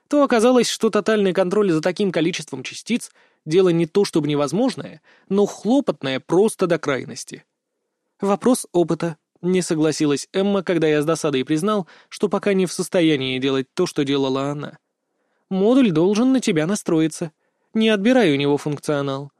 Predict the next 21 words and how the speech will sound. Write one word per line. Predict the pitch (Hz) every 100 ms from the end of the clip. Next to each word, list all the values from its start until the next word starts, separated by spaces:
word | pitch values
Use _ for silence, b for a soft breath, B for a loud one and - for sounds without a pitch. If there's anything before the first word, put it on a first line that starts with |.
| _ _ _
Наоборот, | 220 214 214 190 151 147
дай | 185
ему | 170 185 185
конкретную | - 196 180 185 151 147 143
задачу | 165 220 - 170 156 b b
и | 262
переложи | 262 247 240 214
на | 226
него | 214 202
часть | 208 202 180 185
работы, | 190 156 - 135 _ _ _
так | - 151
же, | 147 220
как | 254 -
передавал | 220 190 143 139 175
мне. | 165 127 120 _ _ _ _ -
Остальное | 220 - 180 170 170 180
он | 185
сделает | 175 160 156 165 180
сам». | - 214 143 - _ _ _ _ _
Хм. | - 139